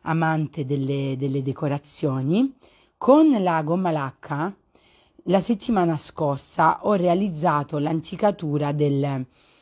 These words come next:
delle foglie, rendendo l'oro leggermente più caldo.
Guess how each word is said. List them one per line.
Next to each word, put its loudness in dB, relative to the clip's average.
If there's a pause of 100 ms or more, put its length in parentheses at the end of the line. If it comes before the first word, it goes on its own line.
(140)
delle 2
foglie, -2 (420)
rendendo 4
l'oro 2
leggermente -2
più -12
caldo. -4